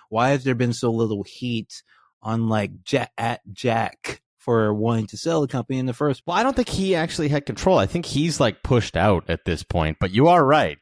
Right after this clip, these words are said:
Speaker 2: that it is, like, the people that got pushed out, the golden parachute guys, like, they're the ones who were like, "We're taking the offer." Like, the very second it came in, you know?
Speaker 1: <laughs>
Speaker 2: Like, this was, like, the board was immediately like, "Yes." And I think that's because the website, um, is not profitable. <laughs> I think that it's, like,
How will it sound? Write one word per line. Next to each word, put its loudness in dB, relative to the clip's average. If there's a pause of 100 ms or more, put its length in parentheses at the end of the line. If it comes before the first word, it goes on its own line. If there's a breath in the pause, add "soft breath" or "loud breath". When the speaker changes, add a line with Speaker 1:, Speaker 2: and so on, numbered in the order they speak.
Speaker 2:
that 0
it 0
is, 0
like, 0
the -2
people 2
that 0
got 2
pushed 2
out, 4
the -4
golden 2
parachute 2
guys, 0
like, 2
they're 2
the 6
ones 2
who 4
were 4
like, 2
"We're -2
taking -2
the -6
offer." -2 (160)
Like, -2
the 2
very 2
second 0
it -6
came 0
in, -4
you 0
know? 4
Speaker 1:
<laughs> 0
Speaker 2:
Like, 0
this -8
was, -2
like, 0
the -2
board 4 (260 loud breath)
was -2
immediately 2
like, 0
"Yes." 0 (200)
And 0
I 0
think -2
that's -2
because 0
the 0
website, 0 (160)
um, 2 (180)
is -6
not 2
profitable. -2
<laughs> -14
I 0
think -2
that 2
it's, -2
like, 2